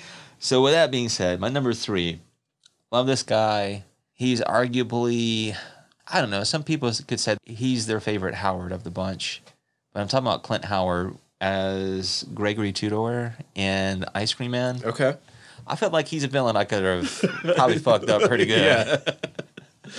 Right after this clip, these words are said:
Speaker 1: You know, I don't feel like he th-, poses much of a threat to me.
Speaker 2: Okay.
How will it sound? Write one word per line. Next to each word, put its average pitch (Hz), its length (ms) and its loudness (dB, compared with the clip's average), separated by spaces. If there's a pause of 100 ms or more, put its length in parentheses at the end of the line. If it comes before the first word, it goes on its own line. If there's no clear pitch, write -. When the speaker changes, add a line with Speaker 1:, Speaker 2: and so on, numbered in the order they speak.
(520)
Speaker 1:
You 190 60 -4
know, 123 260 2
I 170 60 2
don't 180 180 4
feel 151 140 0
like 127 160 4
he 135 140 -6
th-, - 180 -20
poses 110 300 -2
much 101 180 -4
of 87 60 -2
a 90 60 -2
threat 90 240 -2
to 85 60 -12
me. 85 180 -10 (180)
Speaker 2:
Okay. 139 320 0